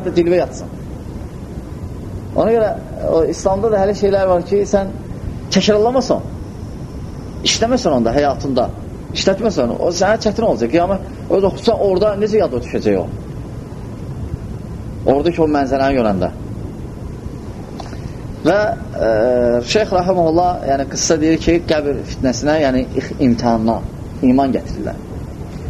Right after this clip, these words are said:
Yəni iman gətirən necə? Yəni təsdiq edirlər ki, bəli, iman gətiririk ki, bəli, insan öləndə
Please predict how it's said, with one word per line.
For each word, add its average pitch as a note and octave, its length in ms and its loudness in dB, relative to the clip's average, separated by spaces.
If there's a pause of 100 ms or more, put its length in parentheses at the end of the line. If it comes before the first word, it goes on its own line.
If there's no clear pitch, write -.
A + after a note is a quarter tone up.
(160)
Yəni F3 280 2
iman G3+ 240 6
gətirən F3 260 2
necə? F#3+ 220 4
Yəni F#3+ 200 0
təsdiq G3 340 2
edirlər G#3 300 2
ki, F#3+ 120 -2
bəli, F#3+ 340 2 (600)
iman G3 360 6
gətiririk F#3+ 480 2
ki, G#3 120 4
bəli, E3+ 280 2
insan F3 280 2
öləndə E3+ 440 4